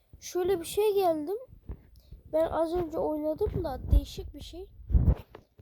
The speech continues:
Anlamadım. Yeni harita falan gelmiş.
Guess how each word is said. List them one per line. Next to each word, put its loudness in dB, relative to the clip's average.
Anlamadım. -6
Yeni -4
harita -4
falan -6
gelmiş. -8